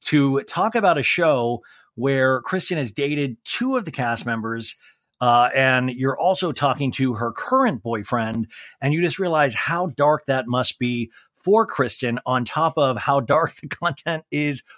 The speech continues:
regardless of who you're talking about it with. And I just led me to believe, like, what am I doing with our, what am I doing with my life? What is going on? <laughs> Like, this is, sometimes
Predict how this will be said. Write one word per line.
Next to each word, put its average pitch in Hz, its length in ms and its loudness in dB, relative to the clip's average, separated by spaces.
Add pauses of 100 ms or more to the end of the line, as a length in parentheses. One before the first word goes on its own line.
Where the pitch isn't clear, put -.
(100)
regardless 156 720 2
of 117 100 -2
who 135 120 0
you're 127 160 -4
talking 123 380 -2
about 120 220 0
it 120 120 -8
with. 180 380 0 (420)
And 139 460 2
I 131 160 0
just 185 480 0
led 170 220 2
me 160 100 -4
to 143 80 -2
believe, 143 240 -4
like, 127 180 -4
what 339 220 -6
am 120 100 -4
I 98 120 -6
doing 208 400 -6
with 107 160 -8
our, 98 240 -12
what 196 160 -6
am 359 80 -6
I 330 60 -2
doing 403 260 2
with 370 80 0
my 151 100 0
life? 101 360 -6
What 277 280 2
is 165 160 -2
going 170 320 -2
on? 175 420 -4 (200)
<laughs> - 180 -20
Like, 151 240 2 (240)
this 262 220 0
is, 208 240 -2 (220)
sometimes 214 720 0